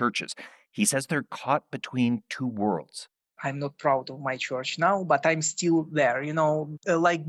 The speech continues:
Speaker 2: believers, uh, often do. We are not ideal.
Speaker 1: Nikiforov studies religion and religious freedom in Kyiv and describes himself as a patriotic Ukrainian. He says his church began a process to formally break with Moscow,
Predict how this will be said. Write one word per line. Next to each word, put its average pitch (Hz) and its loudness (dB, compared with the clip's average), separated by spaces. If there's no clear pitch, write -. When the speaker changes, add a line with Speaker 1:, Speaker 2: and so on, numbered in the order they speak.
Speaker 2:
believers, 175 4
uh, 190 0
often 180 0
do. 156 4
We 151 4
are 147 -2
not 151 2
ideal. 135 -4
Speaker 1:
Nikiforov 151 4
studies 120 4
religion 113 4
and 117 4
religious 101 0
freedom 110 4
in 117 2
Kyiv 78 -6
and 87 -6
describes 113 4
himself 95 2
as 85 -6
a 104 -2
patriotic 92 0
Ukrainian. 117 2
He 143 -2
says 240 2
his 202 -2
church 165 2
began 139 4
a 131 2
process - -8
to 101 -8
formally 117 4
break 113 4
with 82 -8
Moscow, 80 -8